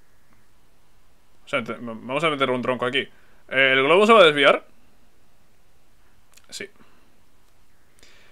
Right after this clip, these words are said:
He perdido la partida, ¿vale? He perdido la partida. No tengo nada que hacer. Además, tiene bola de fuego, tiene rayo, tiene ahí hechizos para, para darme, pa-, para atacar la torre, vaya. Así que no, no tengo nada que hacer.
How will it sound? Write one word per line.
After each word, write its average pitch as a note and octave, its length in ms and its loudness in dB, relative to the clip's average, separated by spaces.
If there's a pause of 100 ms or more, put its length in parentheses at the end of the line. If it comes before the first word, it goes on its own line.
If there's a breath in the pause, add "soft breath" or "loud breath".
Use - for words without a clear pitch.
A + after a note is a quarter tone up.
(140)
He E3+ 100 2
perdido F#3+ 300 8
la F3 80 8
partida, D3 240 4
¿vale? G3+ 260 4 (1700)
He B2+ 60 -12
perdido C#3 260 -2
la D#3+ 80 4
partida. F#3 300 2
No D#3 100 -2
tengo G3 160 2
nada F3 160 4
que D#3 80 2
hacer. - 240 -6 (880)
Además, E3 300 4
tiene F3+ 160 6
bola F3+ 140 8
de E3 80 6
fuego, G3+ 200 6
tiene E3+ 160 6
rayo, F#3 400 4
tiene D3+ 300 0
ahí D3+ 160 6
hechizos D3 400 0
para, C3+ 500 8
para B2+ 400 4
darme, C3+ 920 2 (400 soft breath)
pa-, - 160 -14
para A2 160 -6
atacar A#2 240 0
la A#2+ 120 0
torre, C3 220 0
vaya. C3+ 240 0 (1040)
Así C3+ 180 -4
que E3+ 80 2
no, D#3+ 240 8
no D#3 60 0
tengo D#3 140 2
nada C#3+ 160 6
que C3 60 0
hacer. A2+ 240 -6